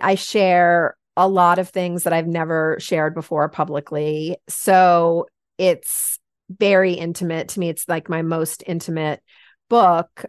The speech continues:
even though I've written a ton about my own sex life, which people would think, "Oh, that seems very vulnerable and raw." And this was way harder than that. Um, and there's also plenty of sex. Don't worry. So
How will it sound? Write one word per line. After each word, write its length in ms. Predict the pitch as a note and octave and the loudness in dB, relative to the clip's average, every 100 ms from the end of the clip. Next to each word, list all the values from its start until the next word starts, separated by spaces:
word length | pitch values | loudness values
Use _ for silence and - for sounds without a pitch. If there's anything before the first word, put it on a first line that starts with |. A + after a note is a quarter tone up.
| _ | _
even 200 | B3 B3 | -2 2
though 120 | B3 A3 | 4 4
I've 160 | G3 | 4
written 160 | G#3+ G3 | 0 0
a 40 | |
ton 200 | - G3 | -2 -2
about 200 | F3+ F3 | 0 0
my 140 | F3 F3 | 0 -4
own 100 | E3+ | 0
sex 320 | - - - | 0 0 0
life, 360 | D#3 D#3 E3 - | 0 0 -4 -6
which 280 | F3+ - - | -8 -8 -6
people 200 | F#3 F3+ | -4 -4
would 120 | E3+ | -4
think, 220 | E3 D#3 | -4 -4
"Oh, 120 | E3+ E3+ | -2 0
that 280 | F3 A#3+ | 0 -2
seems 380 | - F#3 D#3+ D#3 | -6 -6 -6 -6
very 420 | E3+ D3+ D3 D3+ E3 | -4 -4 -4 -8 -6
vulnerable 640 | D3+ D#3 D3+ D#3 D#3 E3 | -6 -4 -4 -2 -2 -2
and 220 | D#3+ D3+ | -4 -6
raw." 380 | D3 D#3+ D3 D3+ E3 | -2 2 4 4 2
And 220 | D#3 D#3 - - - _ | 0 -8 -14 -20 -20 _
this 300 | G3 G3 G3 | -4 -2 -2
was 180 | E3 - _ _ _ _ - | -8 -10 _ _ _ _ -10
way 260 | F3 G3+ F3+ | 0 2 4
harder 400 | F3 E3 D#3 D#3+ | 2 0 -2 -4
than 200 | E3 D#3 | -6 -4
that. 420 | C#3 D3+ G#3+ G#3+ | -4 0 -2 -2
Um, 320 | F#3+ F3+ F3 G3+ | 2 2 2 0
and 120 | A#3+ | 0
there's 140 | A3+ | 2
also 220 | G3 F#3 | 0 0
plenty 240 | F3 D#3+ D#3 | -6 -6 -8
of 60 | D3 | -8
sex. 340 | B2 - - - | -8 -10 -16 -8
Don't 220 | D3 C#3+ | -8 -6
worry. 380 | C3+ B2+ A3 A3 - - - _ _ _ _ | -8 -6 -8 -10 -20 -20 -20 _ _ _ _
So 720 | - - C#4 C4 B3+ A#3+ A3+ | -10 0 4 6 8 6 4